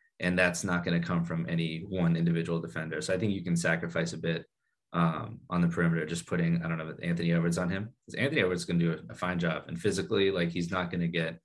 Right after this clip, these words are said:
you know, dominated in the post. And I think he has a quick jump. He has a very quick jump, just like Ja Morant. And that's usually what a lot of defenders struggle with, is 'cause,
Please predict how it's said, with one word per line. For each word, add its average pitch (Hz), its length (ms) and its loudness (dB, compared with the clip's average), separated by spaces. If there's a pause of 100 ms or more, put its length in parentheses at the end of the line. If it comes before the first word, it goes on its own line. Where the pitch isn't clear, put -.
(560)
you 85 80 -2
know, 82 80 4
dominated 82 640 4
in 85 140 0
the 85 60 4
post. 82 600 -4 (680)
And 87 120 -2
I 85 40 4
think 87 200 -2
he 104 140 2
has 90 160 2
a 87 40 -2
quick 85 280 0
jump. 87 280 2 (220)
He 95 80 0
has 95 100 4
a 85 40 0
very 101 260 4
quick 95 180 2
jump, 90 200 2
just 87 140 -4
like 85 140 2
Ja 87 160 2
Morant. 85 300 4
And 85 100 0
that's 87 160 2
usually 92 280 0
what 85 100 0
a 85 40 2
lot 85 220 4
of 85 60 2
defenders 85 360 -2
struggle 90 260 0
with, 82 200 -4
is 85 120 -4
'cause, 85 360 -2